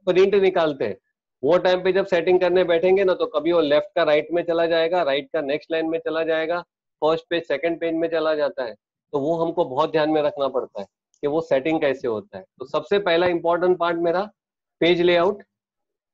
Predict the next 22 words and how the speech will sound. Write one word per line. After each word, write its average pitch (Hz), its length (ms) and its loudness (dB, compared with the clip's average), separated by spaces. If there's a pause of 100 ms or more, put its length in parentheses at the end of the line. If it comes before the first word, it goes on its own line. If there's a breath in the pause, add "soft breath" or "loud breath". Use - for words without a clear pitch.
(160)
page 170 220 2
layout 170 300 2
में 170 180 0
जाके 151 320 0
मेरा 160 220 2
page 135 260 -2
सेटअप, 101 260 -10 (1080)
ये 170 120 0
सबसे 170 460 0
पहले। 165 380 2
कभी 151 340 0
भी 208 180 -4
कोई 175 240 2
भी 165 320 -4 (340)
आप 147 260 -2
काम 160 240 2
करने 175 300 2
बैठे 156 280 0
हो, 170 280 2 (160)
आप 139 180 -6
computer 147 400 -2
में 156 200 -2